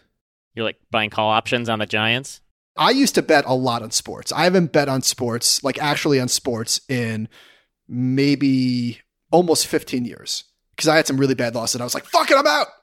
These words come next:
Speaker 2: I can't do this shit anymore." <laughs> So yesterday, I almost had one of those moments 'cause I really wanted to bet heavily on the Lions.
Speaker 1: Oh, wow. You should have talked to me.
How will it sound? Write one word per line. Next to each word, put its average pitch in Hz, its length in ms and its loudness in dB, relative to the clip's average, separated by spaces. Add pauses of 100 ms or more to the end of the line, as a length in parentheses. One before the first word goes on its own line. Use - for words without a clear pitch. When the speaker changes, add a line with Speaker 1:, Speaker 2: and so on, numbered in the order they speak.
(100)
Speaker 2:
I - 40 -4
can't - 220 2
do 302 100 0
this 262 100 2
shit - 200 2
anymore." 247 520 0
<laughs> - 40 -14 (520)
So 214 140 2
yesterday, 190 720 4
I 180 160 2
almost 202 400 4
had 180 240 -2
one 156 100 4
of 160 100 0
those 165 200 0
moments 190 600 -4
'cause 185 140 0
I 185 60 4
really 190 720 -2
wanted 156 480 -4
to 165 60 -12
bet 139 200 -2
heavily 131 640 -2
on 131 180 -2
the 127 80 -2
Lions. 117 640 -8 (460)
Speaker 1:
Oh, 113 140 -6
wow. 95 460 -4 (420)
You 170 160 0
should 175 160 -2
have 147 80 -6
talked 165 240 -4
to 151 80 -12
me. 147 180 0